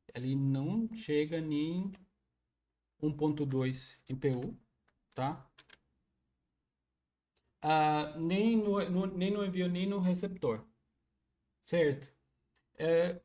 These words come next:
o meu, o meu para-raio, ele também não tá sendo afeta-, nem tá sendo ativado, nem não tem nenhuma conexão, porque toda a energia tá sendo suportada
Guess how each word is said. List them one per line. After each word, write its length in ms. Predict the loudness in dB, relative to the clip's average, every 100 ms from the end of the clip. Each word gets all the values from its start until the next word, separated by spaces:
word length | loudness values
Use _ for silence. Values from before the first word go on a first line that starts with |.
| -4
o 80 | 0
meu, 720 | 4 8 10 8 6 -2 -4
o 100 | -4
meu 720 | -2 0 0 0 2 2 0 0
para-raio, 680 | 2 2 2 2 2 0 -2
ele 180 | -4 -2
também 280 | -2 0
não 120 | -2 -2
tá 160 | -4
sendo 640 | -4 -4 -2 -2 -2 -8 -10
afeta-, 420 | -8 -6 -6 -6
nem 360 | 0 2 2 0
tá 180 | -2 -6
sendo 240 | -4 -2
ativado, 520 | -2 -4 -2 -2 0 -2
nem 120 | -2
não 200 | -2 -4
tem 180 | -2 -2
nenhuma 260 | 0 -2
conexão, 400 | -2 -8 -8 -8
porque 320 | -2 -4 -2
toda 360 | -6 -2 0 0
a 40 |
energia 320 | -2 -2 -4 -6
tá 140 | -6
sendo 300 | -8 -8 -8
suportada 800 | -10 -4 -4 -2 -4 -4 -4 -6